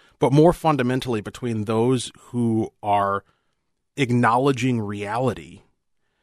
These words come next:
and those who seek to dethrone reality and replace it with some sort of fantasy, an idolatry of sorts. That's the battle.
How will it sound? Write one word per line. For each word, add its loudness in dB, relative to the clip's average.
and 0
those 0
who -10
seek -10
to -6
dethrone 0
reality -2
and -8
replace -6
it -4
with -12
some -6
sort -4
of -8
fantasy, -10
an -6
idolatry -4
of -12
sorts. -12
That's 0
the -4
battle. -4